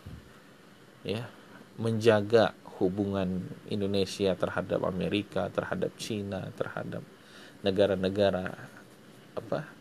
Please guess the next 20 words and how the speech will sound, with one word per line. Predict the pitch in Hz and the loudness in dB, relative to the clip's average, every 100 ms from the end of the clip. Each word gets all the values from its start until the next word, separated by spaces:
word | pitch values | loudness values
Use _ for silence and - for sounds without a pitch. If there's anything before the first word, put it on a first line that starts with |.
| - - - - | -20 -20 -20 -8
yang | 107 101 | -4 -4
memiliki | 98 95 92 87 - 95 110 - - - - - - - - - - - - - - - - - - - - - - | -4 -4 -2 -4 -2 -4 -2 -6 -12 -18 -20 -20 -20 -20 -20 -20 -20 -20 -20 -20 -20 -20 -20 -20 -20 -20 -20 -12 2
peran | 107 104 - | 2 2 -2
ekonomi | 98 98 98 98 101 95 | -2 -2 -2 -2 -2 -2
yang | 90 92 95 90 | -4 -6 -8 -10
signifikan | - 104 92 92 123 127 127 113 | -4 -4 0 0 0 0 0 0
di | 101 95 85 - - - - | -2 0 -2 -6 -14 -14 -4
percaturan | 107 101 92 95 90 90 92 | -2 0 0 0 0 -2 -6
politik | 92 92 107 110 | -4 -4 -4 0
global, | 127 107 - - | 0 0 -4 -6
saya | - 113 | -8 -10
pikir | - - 165 | -8 -4 -4
seperti | - 117 - - 220 | 2 2 2 -2 -2
itu. | - | -2
Karena | - 160 208 | 6 6 6
Indonesia | 180 170 160 151 214 - - - - - - - - | 2 2 2 2 2 0 -8 -20 -20 -20 -20 -20 -8
belum | 127 117 120 127 113 113 107 - - - - - | 0 4 8 10 8 4 -6 -10 -16 -20 -20 -12
saatnya | - - - 131 143 131 67 | 0 2 4 2 4 6 6
untuk | 64 92 - - - - - - - - - - - - | 2 -6 -2 -2 -4 -20 -20 -20 -20 -20 -20 -20 -20 -10
bergerak | 104 101 107 110 113 120 110 | 0 2 2 6 6 8 4